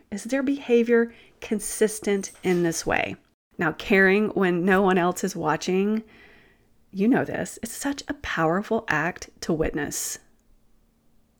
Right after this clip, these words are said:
Another thing that you can start to ask is, how do they treat their friends and family?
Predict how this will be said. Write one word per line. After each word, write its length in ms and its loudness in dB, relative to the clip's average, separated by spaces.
Another 300 10
thing 240 6
that 140 4
you 260 8
can 640 4
start 280 0
to 160 -2
ask 480 4
is, 680 4
how 440 0
do 80 4
they 160 0
treat 320 -4
their 100 -2
friends 360 -4
and 160 -2
family? 520 -2